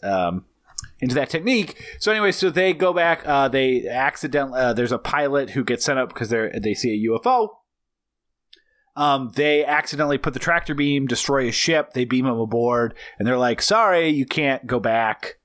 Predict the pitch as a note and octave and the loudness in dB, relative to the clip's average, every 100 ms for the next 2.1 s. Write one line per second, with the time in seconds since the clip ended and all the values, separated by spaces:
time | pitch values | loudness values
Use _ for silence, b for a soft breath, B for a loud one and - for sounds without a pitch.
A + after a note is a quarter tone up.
0 | _ _ _ - G#2+ A2 A2 G2+ A#2 B2 | _ _ _ -4 0 2 0 -2 -2 -2
1 | A2+ G#2+ A2 - A#2+ A#2 C3+ - B3+ G3 | -2 0 0 0 0 0 -2 0 0 0
2 | - | -2